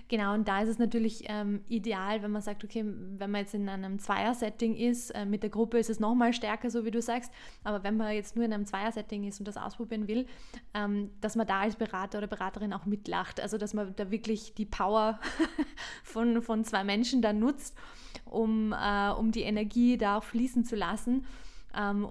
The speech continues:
und, und das Lachen wirklich, und das kann auch... Äh, mal fünfzehn Minuten dauern oder wie auch immer, ähm, dass man sich da wirklich Zeit nimmt und das mal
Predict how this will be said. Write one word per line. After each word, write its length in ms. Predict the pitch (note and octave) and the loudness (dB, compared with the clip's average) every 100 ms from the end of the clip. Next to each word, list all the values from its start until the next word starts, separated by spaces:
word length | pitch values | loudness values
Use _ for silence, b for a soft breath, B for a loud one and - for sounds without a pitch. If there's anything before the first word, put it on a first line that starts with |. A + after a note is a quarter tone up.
| - | -2
und, 300 | G#3+ G3+ - | -4 -4 -4
und 160 | G#3 | -4
das 100 | G#3+ | -2
Lachen 340 | G3 G3 - A#3 | 0 2 2 2
wirklich, 300 | A#3+ B3 A#3 | 2 0 0
und 80 | A3 | 0
das 140 | A#3+ | -2
kann 240 | - A#3 A3 | 0 0 0
auch... 340 | G#3+ - - | -2 -4 -8
Äh, 380 | A3 G#3 A3+ A3+ A3+ - - - - - - | -6 -4 -4 -4 -8 -8 -8 -8 -2 0 2
mal 320 | G3+ A3 A3+ | 0 0 -2
fünfzehn 560 | - A#3+ A#3+ - - A3+ | 0 2 2 0 -2 2
Minuten 340 | A#3+ B3+ A#3 | 4 4 4
dauern 360 | F#3+ F#3+ G3 G3+ | 4 4 2 0
oder 200 | F#3+ G3+ | -2 -2
wie 120 | G#3+ | -4
auch 80 | A3 | -2
immer, 260 | A#3 G#3 G3+ B B B - | 0 0 -4 B B B -2
ähm, 480 | G#3 G#3 G3+ G#3 E3 A2 F2 F#2 - | 0 2 0 -4 -10 -10 -10 -8 -4
dass 160 | G#3 | -2
man 100 | A3 | 0
sich 120 | G#3+ | 0
da 100 | G#3+ | 0
wirklich 240 | A3 A#3+ - | 0 -2 -2
Zeit 200 | G3+ A3 | 0 2
nimmt 200 | A#3 A3+ | 0 0
und 120 | G#3+ | -2
das 160 | G#3 G3+ | -2 0
mal 320 | G#3+ G3+ G#3 | 0 -2 -4